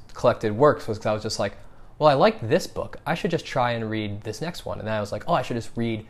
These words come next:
his entire, his entire works. Just why not?" Uh, so now I'm like, "Well, I've done all these kind of races. Why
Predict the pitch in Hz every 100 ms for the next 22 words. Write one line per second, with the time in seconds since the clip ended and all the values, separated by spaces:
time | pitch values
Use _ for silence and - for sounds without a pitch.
0 | - 127 110 101 - 107 98 - 95 -
1 | - - - - - - - 120 113 104
2 | 107 92 107 - - - 117 107 98 135
3 | 135 - - - - - 135 123 113 107
4 | - - - 151 190 180 156 170 139 113
5 | 143 143 113 104 190 - 98 92 90 -
6 | 98 - - - - 117 113 113 113 117
7 | 120